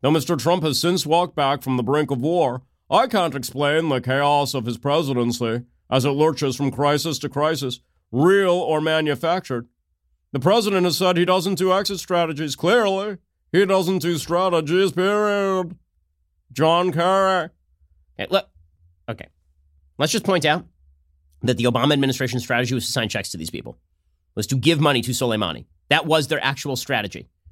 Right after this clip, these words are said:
But according to John Kerry, everything bad that has happened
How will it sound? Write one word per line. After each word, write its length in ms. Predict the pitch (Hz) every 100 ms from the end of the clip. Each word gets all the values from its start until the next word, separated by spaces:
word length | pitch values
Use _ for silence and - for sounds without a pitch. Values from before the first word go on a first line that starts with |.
| _ _ _ -
But 80 | 139
according 320 | 170 196 185
to 60 |
John 180 | 165 160
Kerry, 380 | 165 165 160 - _ - -
everything 460 | 175 196 196 165
bad 360 | 143 139 143 143 _ _ -
that 100 | 127
has 180 | 120 127
happened 460 | 160 165 170 160